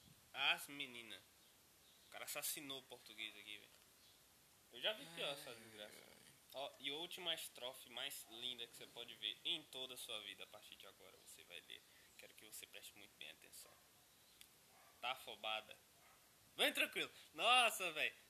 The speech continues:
Speaker 1: Tá, vem tranquilo, velho. Lembrei na hora do meme, hein? Vem
Speaker 2: É,
Speaker 1: tranquilo,
Speaker 2: por
Speaker 1: vem
Speaker 2: causa do
Speaker 1: tranquilo.
Speaker 2: meme, só pode ser.
Speaker 1: Só pode ser, n-, n-, não tem outra coisa. Dá um sentadão na minha.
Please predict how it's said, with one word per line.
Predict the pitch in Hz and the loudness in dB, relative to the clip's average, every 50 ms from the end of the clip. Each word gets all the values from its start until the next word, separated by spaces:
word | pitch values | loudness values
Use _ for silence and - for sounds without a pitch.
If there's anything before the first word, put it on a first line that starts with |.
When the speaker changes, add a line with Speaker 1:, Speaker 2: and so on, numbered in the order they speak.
| - - - | -20 -4 4
Speaker 1:
Tá, | - 151 135 | 4 4 4
vem | 135 135 165 202 226 | 6 4 4 4 4
tranquilo, | - 220 220 208 175 - - 165 165 156 147 131 120 | 2 0 -2 -2 -2 -2 -2 -2 0 0 0 -2 0
velho. | 113 107 107 | -2 -2 -2
Lembrei | 117 120 123 135 143 | -4 -2 0 0 2
na | 151 180 175 | 4 6 6
hora | 160 147 143 139 | 6 6 6 4
do | 135 135 127 | 0 -6 0
meme, | 127 127 127 123 131 | 2 4 4 4 2
hein? | 135 139 - - - | -2 -4 -8 -12 -10
Vem | 127 135 | -10 -10
Speaker 2:
É, | |
Speaker 1:
tranquilo, | - - 156 147 135 - 151 151 - | -8 -4 -4 -4 -4 -2 -2 -2 -2
Speaker 2:
por | - 135 | -2 -2
Speaker 1:
vem | 160 | 0
Speaker 2:
causa | 123 120 - | 2 2 2
do | - | 0
Speaker 1:
tranquilo. | 113 107 107 | 0 -4 -6
Speaker 2:
meme, | 107 107 107 | -6 -4 -4
só | - 104 | -6 -4
pode | - - 104 - | -4 -4 -2 -2
ser. | - 107 101 - - - - | -4 -4 -6 -16 -20 -16 -10
Speaker 1:
Só | - - 147 | -6 -6 -4
pode | - 180 175 170 - | -2 -2 -2 -2 -2
ser, | - 123 113 110 | -4 -4 -6 -6
n-, | 110 110 117 131 | -8 -10 -12 -12
n-, | - 120 135 151 147 147 143 143 | -12 -12 -12 -10 -10 -10 -10 -12
não | 143 | -12
tem | - 123 117 | -12 -14 -14
outra | 113 117 - | -14 -16 -18
coisa. | - - - - - - - - - - - - - - - - - - | -18 -20 -20 -20 -20 -20 -20 -20 -20 -20 -20 -20 -20 -20 -20 -20 -20 -12
Dá | 117 120 123 135 147 | 0 2 2 2 2
um | 156 156 | 0 -2
sentadão | - - - - 156 147 151 - - 135 123 120 117 123 131 135 | -4 -4 -2 -2 -4 -6 -4 -2 -2 -2 -2 -2 -4 -8 -8 -6
na | 135 131 123 120 | -6 -6 -6 -4
minha. | 117 117 123 127 | -4 -2 -4 -4